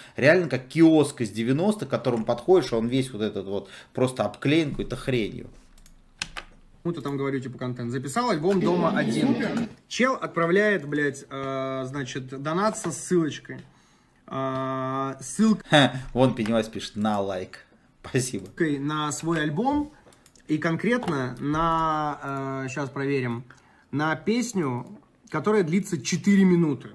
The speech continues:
Speaker 2: блядь. То есть я даже проверил, потому что, опять же, донатить с тайм-кодом, блядь, у меня, э, не приветствуется, и об этом я тоже не раз говорил. То есть тут пятьдесят, блядь,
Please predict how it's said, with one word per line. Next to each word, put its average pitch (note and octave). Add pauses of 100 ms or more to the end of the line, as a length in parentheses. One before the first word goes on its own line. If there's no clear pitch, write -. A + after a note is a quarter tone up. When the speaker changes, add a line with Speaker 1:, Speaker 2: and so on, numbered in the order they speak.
(100)
Speaker 2:
блядь. B2
То -
есть C3+
я D#3+
даже E3+
проверил, D#3+
потому E3+
что, F3
опять E3+
же, C3
донатить D3
с B2+
тайм-кодом, D3+
блядь, C3
у -
меня, D#3 (420)
э, C3+
не D#3+
приветствуется, F3+ (320)
и D3+
об C#3+
этом F#3
я D#3
тоже D#3+
не C#3+
раз C#3+
говорил. C3+
То C3
есть B2+
тут C#3+
пятьдесят, D3
блядь, C#3